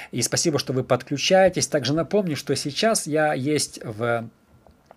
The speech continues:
Spotify. Если у кого-то есть подкасты Spotify, там сейчас есть мои программы, поэтому можете слушать. Эта программа тоже там будет, поэтому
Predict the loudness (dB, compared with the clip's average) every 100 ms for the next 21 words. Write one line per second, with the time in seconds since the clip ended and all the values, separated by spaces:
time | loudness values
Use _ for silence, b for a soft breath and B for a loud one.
0 | -2 0 2 -2 -2 0 0 0 -2 -2
1 | -2 -4 -2 -2 -2 -4 0 0 0 -4
2 | -2 -2 0 4 4 2 -4 -4 -4 -4
3 | -4 -4 -4 -4 -4 -4 -4 -4 -6 -6
4 | -4 -4 -6 -8 -4 -2 -2 0 0 0
5 | -2 -4 -4 -4 -4 -4 -4 -4 -2 -4
6 | -4 -4 -6 -4 -4 -4